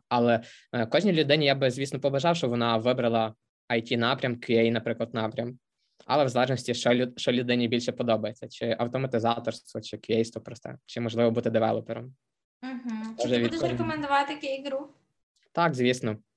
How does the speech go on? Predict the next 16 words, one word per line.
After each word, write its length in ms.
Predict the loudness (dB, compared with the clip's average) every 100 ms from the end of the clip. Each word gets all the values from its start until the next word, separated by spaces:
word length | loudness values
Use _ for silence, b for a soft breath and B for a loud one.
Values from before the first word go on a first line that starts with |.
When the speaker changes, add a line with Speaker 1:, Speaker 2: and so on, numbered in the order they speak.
| _ -2
Speaker 1:
Єдине, 400 | 0 4 4 4
що 160 | -2
в 20 | -2
мене 380 | 0 2 0 -2
от 140 | -6
саме 500 | -10 -20 -8 -2 0
друзів 380 | 2 4 4 2
таких 280 | 2 0 0
дуже, 380 | 2 2 4 4
які 420 | 4 2 0 0 b b b b b _ _ -6
таких 280 | -2 0 2
курсів 380 | 0 0 -2
потребують, 460 | 0 2 4 4 4
їх 160 | -2 0
дуже 260 | 0 4
мало, 440 | 4 2 0 -4